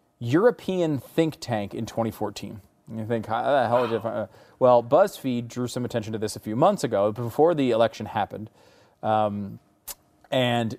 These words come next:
it was basically his, they did an, an investigation on the rise of nationalism in Europe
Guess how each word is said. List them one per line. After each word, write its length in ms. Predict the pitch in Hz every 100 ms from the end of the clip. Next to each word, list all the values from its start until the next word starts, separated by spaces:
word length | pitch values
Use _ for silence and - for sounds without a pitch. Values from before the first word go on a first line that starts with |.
| -
it 160 | 127
was 480 | 127 123 117 113 - _ _ _ 131
basically 640 | - 233 - 170 151 135 120 _ _ _ _
his, 600 | 190 202 196 160 - - _ _ _ _ _ _ _ _ _ 143
they 160 | 180
did 140 | 247 240
an, 80 | 185 170 -
an 120 | 156
investigation 760 | 143 147 165 160 139 120 127 117
on 180 | 120 117
the 120 | 113
rise 720 | 113 117 123 135 151 160 135
of 280 | 139 123 104
nationalism 800 | 120 123 123 - 113 107 101 107
in 80 | 98
Europe 320 | 98 -